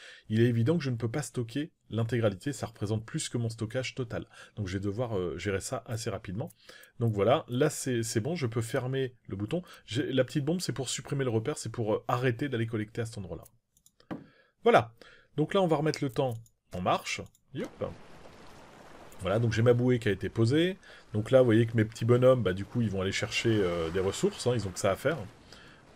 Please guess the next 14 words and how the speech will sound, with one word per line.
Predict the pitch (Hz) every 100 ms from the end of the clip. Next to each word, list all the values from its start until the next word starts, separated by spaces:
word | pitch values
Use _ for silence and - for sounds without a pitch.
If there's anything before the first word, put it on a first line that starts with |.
| 127
Hop, | 156 - - 160
ils |
récupèrent | 156 143 135 120 107
les |
ressources. | 98 98 - 160 175 - - - - - - -
Donc | - - - - - - - 104
vous |
voyez, | 104 131 151
chaque, | 170 - -
chaque | 117 202 190
ressource, | 160 - 233
c'est | - - 156 156 -
un, | 127
hein. | 92 104